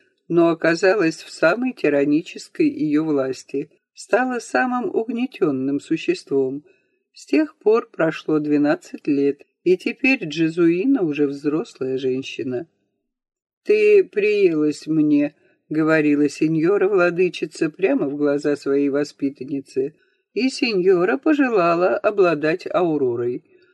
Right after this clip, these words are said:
Но старик Нези похитил её. На некоторое время Джезуина вновь приобрела свою ценность. Мы ещё встретимся с Джезуиной. Это случится,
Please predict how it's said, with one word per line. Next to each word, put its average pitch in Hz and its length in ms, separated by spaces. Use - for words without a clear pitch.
Но 165 360
старик 220 600
Нези 233 440
похитил 143 680
её. 143 460
На 233 180
некоторое 247 540
время 202 440
Джезуина 175 720
вновь 247 480
приобрела 156 580
свою 151 400
ценность. 139 680
Мы 285 240
ещё 254 340
встретимся 131 1000
с 143 100
Джезуиной. 139 920
Это 190 360
случится, 196 880